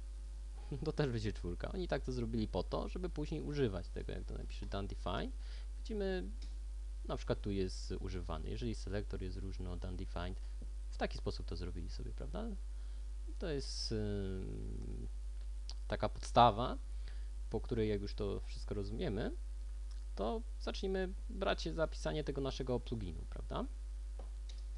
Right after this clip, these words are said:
Ok. Czyli, żeby napisać własny plugin, to odwołujemy się do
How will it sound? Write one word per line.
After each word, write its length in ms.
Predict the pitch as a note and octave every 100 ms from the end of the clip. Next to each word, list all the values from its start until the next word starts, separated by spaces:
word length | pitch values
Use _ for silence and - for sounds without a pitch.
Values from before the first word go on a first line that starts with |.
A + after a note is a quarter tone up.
| - - - - -
Ok. 180 | - - - - - - - - - - - - - - - - - - - - - - - - - - - - - - -
Czyli, 360 | - C#3 C#3 - - - - - - -
żeby 220 | B2 F#3+ E3+
napisać 300 | C3+ - A#2
własny 240 | A#2 G2
plugin, 440 | G2+ F#2 G#3 F4+ - - -
to 180 | F4 -
odwołujemy 640 | F#3 E3+ C3+ A2+ D3 D3+
się 380 | - A2+ A#2 A#2+
do 400 | A2+ A2 G#2+ A2+